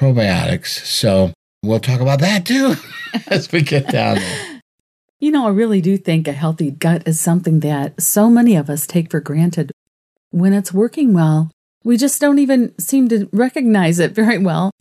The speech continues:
Speaker 2: But when it's not working well, we really do have a lot of pain and discomfort.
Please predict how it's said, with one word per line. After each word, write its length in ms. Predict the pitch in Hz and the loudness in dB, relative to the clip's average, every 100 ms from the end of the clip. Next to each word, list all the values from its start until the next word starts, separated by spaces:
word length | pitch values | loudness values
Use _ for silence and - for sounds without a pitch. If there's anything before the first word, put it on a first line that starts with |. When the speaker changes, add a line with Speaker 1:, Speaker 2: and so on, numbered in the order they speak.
| _ _ _ _ _ | _ _ _ _ _
Speaker 2:
But 240 | 196 196 - - | 0 0 0 0
when 220 | 202 214 | 2 2
it's 200 | 190 - 214 | 0 -4 0
not 260 | 233 - | 0 0
working 400 | 185 160 170 151 | 0 0 2 2
well, 440 | 151 143 143 151 - _ | 2 -2 -4 -6 -10 _
we 180 | 180 190 | 0 2
really 280 | 175 175 156 | 2 2 2
do 440 | 170 156 135 151 - | 2 2 0 -6 -6
have 480 | 180 151 139 151 - 165 | -2 -2 -2 -8 -8 -2
a 60 | |
lot 260 | 151 147 147 | 0 0 0
of 120 | 151 | -2
pain 240 | - 143 | -2 0
and 140 | 139 139 | 2 0
discomfort. 600 | 139 - 147 151 135 | -2 -2 -2 -2 -4